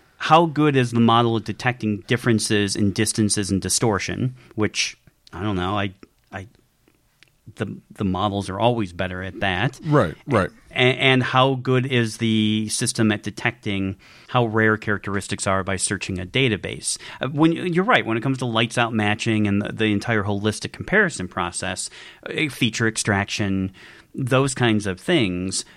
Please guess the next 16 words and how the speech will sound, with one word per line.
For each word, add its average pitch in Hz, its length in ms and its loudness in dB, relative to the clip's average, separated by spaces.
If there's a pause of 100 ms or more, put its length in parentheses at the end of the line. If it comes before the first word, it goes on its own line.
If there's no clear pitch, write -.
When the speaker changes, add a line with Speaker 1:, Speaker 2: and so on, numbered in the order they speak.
Speaker 1:
assessing, 107 840 -2
you 113 120 -6
know, 95 140 -4
uh, - 380 -8 (100)
other 135 300 2
features 117 420 -4
that 110 140 -2
the 101 60 0
model 98 280 2
can't. 135 340 0
Ag-, 135 280 -6
agreed 131 640 -2 (320)
throughout 120 320 0
the 110 80 -2
entire 180 360 -2
process, - 720 -8